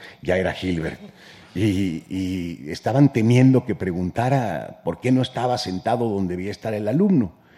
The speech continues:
Entonces, después de perder el,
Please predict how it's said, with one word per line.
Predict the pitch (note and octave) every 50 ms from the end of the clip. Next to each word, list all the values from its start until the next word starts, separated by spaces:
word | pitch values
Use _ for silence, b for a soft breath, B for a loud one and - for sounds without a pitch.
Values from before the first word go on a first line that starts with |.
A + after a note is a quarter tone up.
| B B B B B B B B
Entonces, | - A#2 A#2 - D3 E3 E3+ - D#3+ D#3 - - - - - - - -
después | - - F2 F2 F2 - - - F3+ G#3 G3 C#3+ - B2+
de | A2+ F#2+ D#2 D2 C2 B1+ A1+ B1 A#1 - _ _ _
perder | - E2+ F2 F#2 F2 A2+ B2 C3 A#2+
el, | A#2 A2 F2 D#2 C2+ A1 A1+ G#1+ A#1 G#1+